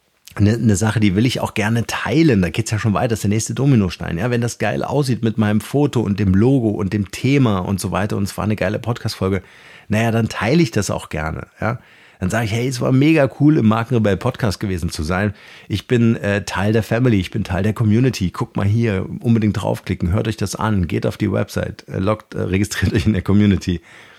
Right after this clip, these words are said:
und so weiter. Dann habt ihr eine Chance, dass das Ding viral geht. Vergessen aber viele,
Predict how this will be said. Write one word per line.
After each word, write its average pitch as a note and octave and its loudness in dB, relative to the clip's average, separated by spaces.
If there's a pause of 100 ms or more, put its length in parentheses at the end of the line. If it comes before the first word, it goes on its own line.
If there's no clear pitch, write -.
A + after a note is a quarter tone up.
(100)
und G#2 0
so A2 0
weiter. F2+ -2 (560)
Dann C3 0
habt A#2 -2
ihr A#2+ 0
eine G#2+ 4
Chance, A#2+ -2
dass A2 -4
das G#2+ -6
Ding A#2 0
viral A2+ 2
geht. F2 -4 (420)
Vergessen C#3+ 2
aber G#2+ 2
viele, F2+ 0